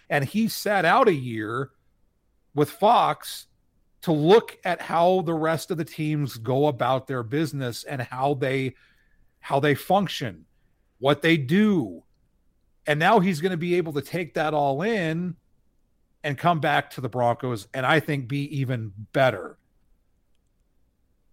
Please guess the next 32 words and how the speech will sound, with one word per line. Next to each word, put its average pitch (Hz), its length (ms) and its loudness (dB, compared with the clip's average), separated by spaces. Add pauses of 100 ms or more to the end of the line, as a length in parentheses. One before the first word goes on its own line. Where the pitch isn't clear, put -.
(120)
I, 156 220 6
I 165 80 6
just, 160 300 2
I, 160 160 4
I 156 160 4
love 147 640 4 (440)
this 147 180 2
hire. 160 440 2
I 143 80 0
think 139 220 -4
it's 139 160 -2
a, 135 60 -6 (200)
it's 151 320 -4
absolutely 160 640 2
a 139 80 2
home 156 360 0
run. 151 340 0 (260)
He's 175 300 -4
the 160 100 -2
best 165 540 -2
coach 175 340 0
the 156 80 -4
Broncos 147 480 0
have 120 140 -6
hired 156 400 -2
or 131 160 -2
had 143 280 -2
on 139 140 -2
staff 151 480 -4 (240)
since 156 380 -2
Mike 147 220 0
Shanahan. 156 760 -2